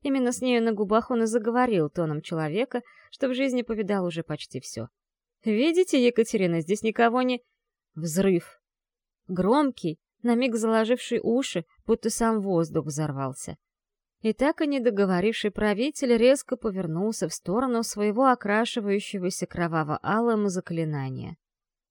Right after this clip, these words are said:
И уже спеша к нему, не глядя даже,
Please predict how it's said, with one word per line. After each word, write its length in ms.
И 180
уже 280
спеша 440
к 120
нему, 340
не 120
глядя 400
даже, 420